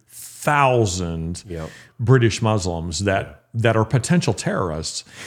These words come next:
Speaker 1: And you talking about, you know, um, th-, these protests, which if you watch, if you look at, when he says his channel, you're talking about Twitter, you're talking about X.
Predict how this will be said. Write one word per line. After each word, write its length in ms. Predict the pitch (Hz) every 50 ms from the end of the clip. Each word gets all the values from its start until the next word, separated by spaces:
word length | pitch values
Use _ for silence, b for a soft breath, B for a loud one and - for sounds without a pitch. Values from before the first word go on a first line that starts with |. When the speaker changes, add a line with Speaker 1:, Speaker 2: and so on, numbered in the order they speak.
| B B
Speaker 1:
And 220 | - 127 120 123 123 -
you 340 | 143 123 117 120 120 120 123
talking 500 | 117 - - 160 170 175 175 - - 131
about, 540 | 107 98 104 98 98 95 95 - - - _ _ _ _
you 100 | 113 113
know, 360 | 107 101 98 98 95 95 - - -
um, 440 | - 95 98 98 98 98 95 107 117 - 120 - _
th-, 340 | 127 117 107 98 101 104 131 - _ _ _ _ -
these 260 | 107 107 104 92 -
protests, 840 | - - 147 156 160 123 - - 87 76 76 73 73 - - - - B B B B B B
which 200 | B 135 135 135
if 220 | - 180 165 143 -
you 100 | 185 151
watch, 520 | 123 139 160 170 151 101 90 90 - -
if 100 | 104 -
you 120 | - 113 107
look 260 | 117 143 131 - -
at, 100 | 104 104
when 140 | 110 117 120
he 120 | 143 156
says 220 | - - 170 139
his 160 | 113 117 - -
channel, 420 | - - 151 131 123 110 92 95
you're 220 | 95 107 131 143
talking 320 | - - 151 - - - 98
about 220 | 92 87 - -
Twitter, 280 | - - 117 98 92 87
you're 120 | 87 85
talking 240 | - - - 110 98
about 180 | 92 90 87 87
X. 460 | 87 87 78 82 - - - -